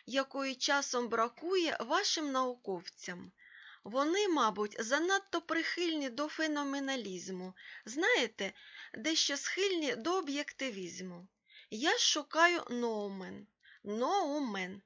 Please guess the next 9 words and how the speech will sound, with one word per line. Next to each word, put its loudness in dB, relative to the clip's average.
містер -2
Льюшем. -6
Якщо 0
ви 0
стежите -4
за -6
ходом -4
моїх -6
думок. -6